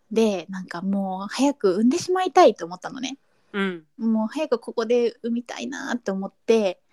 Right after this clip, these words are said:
Speaker 2: うん。
Speaker 1: もうその泣きながら夜を迎えたわけですよ。
Speaker 2: うん。
Speaker 1: で、そうしまして、まあ、眠れずに十二時ぐらいになりまして、
Speaker 2: うん。
Speaker 1: そしたら、なんかお腹が痛くなってきた、きたぞ、みたいな。
Speaker 2: おー。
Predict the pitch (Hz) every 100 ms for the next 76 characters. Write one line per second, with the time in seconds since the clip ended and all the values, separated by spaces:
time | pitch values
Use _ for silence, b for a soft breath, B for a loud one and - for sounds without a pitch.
0 | - 196 196 190 196 180 214 214 226 220
1 | 214 208 202 196 214 202 180 180 190 180
2 | 180 180 170 190 - - _ _ _ 196
3 | 175 - _ _ _ _ 233 208 - 294
4 | 285 339 349 - 214 190 170 - 220 196
5 | 208 240 294 285 277 262 180 233 247 240
6 | - 165 165 175 175 170 - - - -
7 | _ _ 214 190 156 _ _ _ _ 294
8 | - 339 254 175 - _ _ 226 330 539
9 | 202 214 240 294 294 294 262 196 - 180
10 | - - - - 185 170 202 - - -
11 | - - _ 202 196 190 180 165